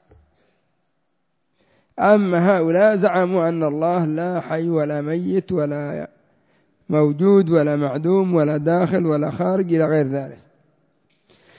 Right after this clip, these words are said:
ولا نستطيع أن نحكي كلام الجهمية، وقال غير واحد من الأئمة إنهم أكثر من اليهود والنصارى، يعنون من هذا الجه-،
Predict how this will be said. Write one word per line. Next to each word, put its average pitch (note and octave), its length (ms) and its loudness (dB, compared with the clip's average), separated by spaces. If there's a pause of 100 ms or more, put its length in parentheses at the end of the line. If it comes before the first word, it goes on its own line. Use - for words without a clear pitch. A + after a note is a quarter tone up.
(180)
ولا B3 220 10
نستطيع A3+ 500 6
أن G#3 80 6
نحكي G3+ 260 0
كلام F#3+ 320 4
الجهمية، F#3 520 4
وقال F3 220 2
غير F3 200 4
واحد F3 280 4
من F3 120 2
الأئمة E3 460 2
إنهم E3 320 2
أكثر E3+ 340 2
من D#3+ 160 2
اليهود E3 420 4
والنصارى، D#3+ 540 4
يعنون D#3+ 400 4
من D#3 120 4
هذا E3+ 240 4
الجه-، D#3+ 320 0